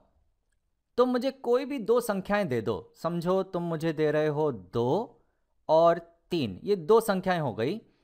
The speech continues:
इनके बीच में अनगिनत अपरिमेय संख्याएं हम लिख सकते हैं। देखो मैं खुद से अभी एक बनाता हूं, दो और तीन के बीच में हमें एक संख्या चाहिए, तो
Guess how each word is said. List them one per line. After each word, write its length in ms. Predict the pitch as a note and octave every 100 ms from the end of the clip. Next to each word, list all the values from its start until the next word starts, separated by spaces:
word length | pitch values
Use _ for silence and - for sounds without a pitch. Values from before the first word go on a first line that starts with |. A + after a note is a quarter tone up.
| _ _
इनके 280 | A#3 A#3+ C4
बीच 500 | E3 C3+ G#3 F#3 A#2+
में 480 | A2+ A2+ D3+ G3 _ _ _ -
अनगिनत 880 | A3+ B3 A3+ C#3+ F3 F#3+ A3+ A3+ -
अपरिमेय 500 | F#3 F#3 F3+ F3 F#3
संख्याएं 600 | E3+ D#3 C#3+ E3 F#3 G3+ F#3
हम 160 | D3+ D#3
लिख 180 | C#3+ -
सकते 320 | A#2+ - C3
हैं। 360 | D#3 E2 _ _ _ _ _ _
देखो 360 | B2+ B2 D3+ G3
मैं 140 | F#3+
खुद 160 | - D#3
से 180 | - G#3
अभी 220 | F#3 F3+
एक 140 | D#3+
बनाता 320 | C3 B2+ B2 D#3+
हूं, 380 | C3+ - _ _ _ _ _
दो 240 | G#2+ D#3+ G#3
और 340 | D#3+ A3 -
तीन 200 | G#3 G#3+
के 100 | G#3+
बीच 220 | F#3 F3+ F3+
में 60 |
हमें 180 | D#3+ D#3
एक 80 | D#3
संख्या 280 | B2+ B2 A#2
चाहिए, 280 | G#2 G#2 E2 _
तो 280 | B2+ A#2+ -